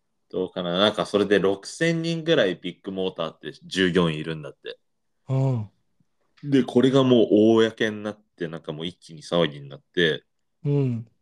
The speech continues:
Speaker 1: なんか一気に千人ぐらい、あの、辞めた？会社を。
Speaker 2: うん。
Speaker 1: <laughs> そんで、社長は最初はなんか、「じゃあ一年間無給で働きます」みたいな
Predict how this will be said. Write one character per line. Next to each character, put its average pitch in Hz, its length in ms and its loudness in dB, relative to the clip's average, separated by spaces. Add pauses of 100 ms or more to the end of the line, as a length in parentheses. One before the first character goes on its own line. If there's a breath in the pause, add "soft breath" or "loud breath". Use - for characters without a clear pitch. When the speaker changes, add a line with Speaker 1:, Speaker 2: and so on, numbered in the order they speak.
(160)
Speaker 1:
な - 80 -20
ん 69 40 -20
か 78 60 -14
一 101 120 -8
気 104 120 -4
に 80 60 -6
千 120 420 2
人 131 200 -2
ぐ 127 100 4
ら 95 140 6
い、 78 200 -6 (420)
あ 73 100 -20
の、 65 260 -20
辞 82 160 0
め 80 140 -2
た？ 104 300 -2 (540)
会 73 200 -8
社 69 180 -10
を。 - 160 -12 (420)
Speaker 2:
う 135 80 -4
ん。 147 520 0 (360)
Speaker 1:
<laughs> - 1300 -10
そ 123 180 -2
ん 117 40 -2
で、 117 300 2 (280)
社 - 240 -10
長 151 340 0
は 139 220 2
最 135 240 -6
初 131 140 -8
は 123 100 -4
な 123 120 -8
ん - 20 -20
か、 82 160 -10
「じ 90 100 -10
ゃ - 20 -6
あ - 20 -6
一 80 240 -12
年 113 200 -6
間 80 240 -8
無 82 180 -10
給 107 400 -2
で 95 140 0
働 90 400 -6
き - 80 -16
ま 90 140 -8
す」 - 140 -20
み 76 100 -20
た 71 120 -16
い 65 100 -20
な 65 120 -20